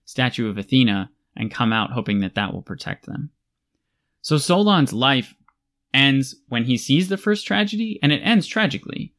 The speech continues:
Tragically in the sense, in the Greek sense, not just sadly, but in the Greek sense where almost everything that Solon did was good and guided by his own lights.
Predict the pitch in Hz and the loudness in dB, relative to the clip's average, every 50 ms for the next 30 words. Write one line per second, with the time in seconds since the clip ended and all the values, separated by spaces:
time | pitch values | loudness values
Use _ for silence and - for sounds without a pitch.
0 | _ _ _ _ _ _ _ _ _ - - 160 170 175 170 - 175 170 165 147 | _ _ _ _ _ _ _ _ _ -2 -2 0 0 -2 -4 -4 -2 0 2 4
1 | 139 135 131 - 131 123 123 123 - - - _ _ _ 131 127 123 123 - 160 | 4 2 2 2 2 2 2 0 -2 -8 -18 _ _ _ 2 2 2 2 4 4
2 | 196 - - - - 101 101 104 - - 139 151 156 - 147 135 - - - 127 | 4 4 2 -2 -2 -2 -2 -2 -2 0 0 0 0 -2 -4 -6 -4 -2 0 0
3 | 127 127 107 - 95 95 98 98 - 120 127 127 127 120 - 156 170 160 - - | 0 0 0 -4 -6 -8 -8 -6 -6 -2 0 0 0 0 0 0 -2 0 0 -2
4 | 117 117 - - 123 117 113 113 110 - _ _ _ _ _ _ _ _ _ - | 0 0 -2 -2 -2 0 0 0 -2 -6 _ _ _ _ _ _ _ _ _ -20
5 | _ _ _ - 147 170 220 226 214 190 - - 156 160 165 156 156 143 131 110 | _ _ _ 0 4 4 6 6 4 2 0 -2 -2 0 0 2 2 2 2 2
6 | - - 143 143 139 131 120 110 107 101 - 127 135 127 113 - 101 101 110 104 | 2 2 2 4 4 4 4 2 0 0 0 0 2 2 0 0 -4 -6 -6 -6
7 | - - - 131 127 117 104 95 - - 110 101 107 107 113 117 113 104 - 107 | -6 -2 0 2 2 2 0 0 -2 -2 0 0 0 0 0 0 -2 -2 -2 -2
8 | 110 117 110 90 - 117 113 107 101 95 104 101 - - - - - | -2 -2 -4 -4 -2 -2 0 0 0 0 0 -2 -2 -4 -8 -14 -14